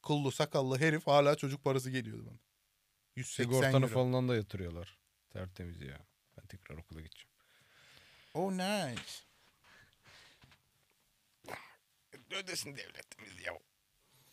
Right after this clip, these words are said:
Speaker 1: Okey, o zaman.
Speaker 2: Geçiyoruz mu ya?
Speaker 1: Evet, bu hafta
Speaker 2: Değil mi?
Speaker 1: bana soru yok. Ben sordum sana. İlginç konular. Siz de kafa yorun.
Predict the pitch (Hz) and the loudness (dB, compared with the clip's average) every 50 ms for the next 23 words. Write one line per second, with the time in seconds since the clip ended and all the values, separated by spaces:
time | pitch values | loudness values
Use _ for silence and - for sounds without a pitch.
0 | - - - - - 147 151 - 208 196 180 151 - - - - 147 147 151 151 | -20 -20 -18 -10 -8 -8 -4 0 0 0 0 0 -4 -12 -10 -6 -4 0 0 2
1 | 151 151 156 175 190 - _ - - - - - - - - - - - 113 104 | 2 2 2 0 -2 -6 _ -20 -16 -12 -4 -2 0 2 2 0 0 0 0 0
2 | - - 160 202 226 208 202 175 147 135 135 151 196 202 - - - 135 147 139 | 2 4 4 4 4 4 4 6 6 6 6 4 2 0 -4 -6 -2 0 0 0
3 | 123 - _ - 147 147 147 147 - 143 147 147 147 143 147 151 - - 147 143 | 0 -2 _ 2 4 6 6 6 6 4 2 4 4 4 4 2 2 0 0 2
4 | 147 139 120 - - - - _ _ _ - - - - - 139 135 135 131 - | 2 2 0 0 -4 -12 -20 _ _ _ -14 -14 -14 -10 -4 -2 0 0 0 -2
5 | - 127 113 107 107 110 - - 107 117 147 180 - - - - _ - - _ | -4 -4 -6 -6 -8 -10 -10 -10 -10 -10 -10 -10 -12 -16 -20 -20 _ -20 -20 _
6 | _ - - - - 127 123 123 127 135 127 - - 127 120 120 131 139 - - | _ -20 -18 -12 -10 -10 -8 -6 -4 -6 -4 -4 -4 -4 -2 -2 -2 -4 -4 -6
7 | 143 139 143 139 - - 147 - 151 143 139 139 131 147 202 | -8 -6 -6 -4 -4 -4 -4 -2 0 0 2 0 0 -2 -4